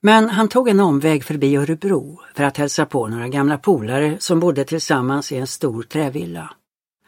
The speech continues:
Han hade sett fram emot att ta några bärs och prata gamla minnen,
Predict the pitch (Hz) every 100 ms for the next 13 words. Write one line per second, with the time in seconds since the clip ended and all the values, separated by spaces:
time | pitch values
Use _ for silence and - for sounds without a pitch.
0 | - - - - - 135 151 160 151 170
1 | - 170 135 123 123 120 143 131 151 170
2 | 175 156 180 - - 190 - 190 196 190
3 | 202 214 220 160 110 120 127